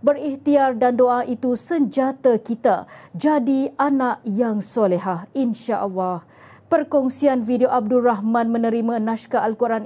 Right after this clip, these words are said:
itu turut meruntun hati netizen yang rata-ratanya memahami kesedihan pemuda berkenaan.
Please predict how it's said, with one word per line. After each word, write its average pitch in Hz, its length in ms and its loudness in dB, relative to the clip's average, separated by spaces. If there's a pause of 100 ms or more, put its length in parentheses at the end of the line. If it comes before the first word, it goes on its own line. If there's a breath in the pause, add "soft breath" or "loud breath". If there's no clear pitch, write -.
itu 285 400 -2
turut 254 240 2
meruntun 233 480 -2
hati 269 320 -2
netizen 254 640 0 (320 loud breath)
yang 240 160 4
rata-ratanya 233 960 2
memahami 226 640 0
kesedihan 247 720 -2
pemuda 220 480 0
berkenaan. 208 720 -4